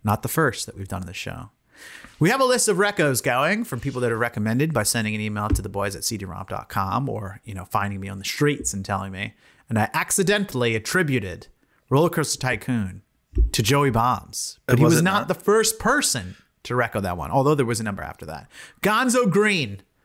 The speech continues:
Speaker 1: I have to give you an apology, as you were actually the first person to recommend that game, and you were actually the second person ever to do a reco. I look back at my text.
Speaker 2: Um,
Speaker 1: Back when
Speaker 2: but
Speaker 1: we were way back in beta.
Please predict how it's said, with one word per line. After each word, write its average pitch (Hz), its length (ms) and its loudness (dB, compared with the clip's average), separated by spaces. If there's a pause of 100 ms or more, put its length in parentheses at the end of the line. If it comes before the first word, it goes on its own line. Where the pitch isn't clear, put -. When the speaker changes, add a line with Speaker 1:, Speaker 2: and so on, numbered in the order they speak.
(960)
Speaker 1:
I 123 140 2
have 127 200 0
to 120 80 -6
give 117 160 2
you 120 60 -2
an 117 60 -2
apology, 98 680 -2
as 101 160 -6
you 127 100 0
were 127 100 2
actually 135 320 -2
the 110 60 -6
first 185 440 2
person 110 500 -2 (360)
to 120 120 2
recommend 110 440 2
that 104 140 -4
game, 101 260 -4
and 202 260 2
you 170 80 6
were 156 80 4
actually 147 260 -2
the 117 60 -2
second 131 280 -2
person 107 280 -4
ever 117 400 -4
to - 100 -20
do 104 120 -4
a 87 40 -6
reco. 82 200 -6
I 82 120 -8
look 95 220 -10
back 101 260 -4
at - 20 -14
my 101 140 -12
text. - 400 -8
Speaker 2:
Um, 120 440 0
Speaker 1:
Back 127 240 0
when 113 120 4
Speaker 2:
but 120 40 2
Speaker 1:
we 120 80 2
were 110 140 2
way 139 160 6
back 151 200 0
in 139 100 -2
beta. 117 340 0